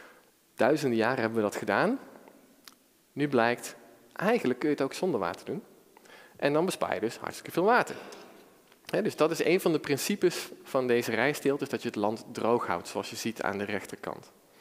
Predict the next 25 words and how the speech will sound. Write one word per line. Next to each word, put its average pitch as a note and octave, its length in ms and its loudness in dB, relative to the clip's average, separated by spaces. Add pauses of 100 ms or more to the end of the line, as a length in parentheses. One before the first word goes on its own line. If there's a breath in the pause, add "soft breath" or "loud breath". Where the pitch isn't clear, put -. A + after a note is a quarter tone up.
(160)
Het - 640 -20 (100)
tweede A#3 120 6
principe G3+ 460 2
is D3 100 -2
dat D3+ 180 2
je C#3+ 100 4
de C3+ 100 0 (360)
plantjes, G3 600 2
de - 80 0
rijstplantjes, C3+ 920 -2 (380 loud breath)
dat - 160 -4
je C3+ 80 -2
die C3+ 260 -2
gaat A#2 340 -4
verplaatsen - 880 -2 (120)
en C3+ 100 -8
dat B2 140 -4
je C3+ 60 -4
dat B2+ 140 0
op G#2+ 60 -12
een B2 100 -8
hele C3 240 0
vroege C#3 400 -4
fase G2 380 -4
doet. - 260 -18